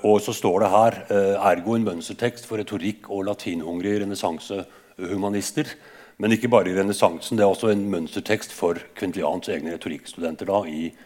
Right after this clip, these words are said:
i, eh, romersk, tidlig romersk keisertid. Nå kommer det noen PowerPoints som er litt for, eh, ordrike,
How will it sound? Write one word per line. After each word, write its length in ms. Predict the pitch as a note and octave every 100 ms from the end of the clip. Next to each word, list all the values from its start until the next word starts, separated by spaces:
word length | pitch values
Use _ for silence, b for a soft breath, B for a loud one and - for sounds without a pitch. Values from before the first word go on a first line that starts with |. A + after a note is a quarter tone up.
| B B
i, 260 | D#2+ D2 D#2+
eh, 220 | D#2+ D#2
romersk, 540 | E2 D#2 F2 - - -
tidlig 240 | G2+ E2
romersk 420 | E2 D2+ E2+ - D#2+ -
keisertid. 560 | G#2+ F#2 - G2+ E2 _ _ B B B B B B B B B B _ _
Nå 140 | A#2 C#3
kommer 240 | B2+ A2
det 80 | B2
noen 240 | B2+ C3
PowerPoints 540 | A2+ G#2+ G2+ B2+ C#3+ C#3
som 240 | - A#2
er 80 | A#2
litt 180 | A2+ A2
for, 240 | A#2 A2+
eh, 1400 | G#2+ A2 A2 G#2+ G#2+ G#2 G2+ G2 F#2+ F#2+ F#2 F2+ F2 E2+ F2
ordrike, 600 | A2+ F#2+ F#2+ - D3